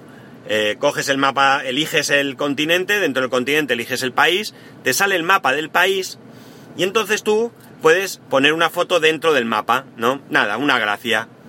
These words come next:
Ya digo, es una cosa tonta, pero me ha hecho gracia y la quería compartir con vosotros. Y lo otro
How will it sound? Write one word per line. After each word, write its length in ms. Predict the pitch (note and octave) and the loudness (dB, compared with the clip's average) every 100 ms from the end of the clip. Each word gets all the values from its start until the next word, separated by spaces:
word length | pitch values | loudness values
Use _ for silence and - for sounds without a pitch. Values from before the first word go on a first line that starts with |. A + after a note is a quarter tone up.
| - - | -20 -8
Ya 160 | C3 B2+ | 0 2
digo, 180 | C3 A#2+ | 4 2
es 80 | A#2 | 0
una 140 | C#3 | 0
cosa 240 | C3+ C#3+ | 0 -2
tonta, 320 | D3+ D#3 E3+ E3 | 0 0 0 0
pero 100 | B2+ | 0
me 80 | |
ha 40 | C3+ | -2
hecho 160 | B2+ C3+ | -2 0
gracia 400 | D3 C#3 D3+ D3+ | 2 0 0 -2
y 60 | |
la 120 | A#2+ | -2
quería 420 | A#2 A#2+ B2+ A#2+ A2+ | -2 -2 0 0 -2
compartir 400 | A#2 A2+ G2 G#2 | -2 -2 -2 -6
con 160 | G2+ | -6
vosotros. 480 | G2 F#2 F#2+ G#2+ - - - - | -6 -6 -4 -6 -6 -12 -20 -6
Y 100 | E3+ | 2
lo 120 | A3+ | 4
otro 380 | A#3+ A#3 A3+ A3+ | 4 4 0 0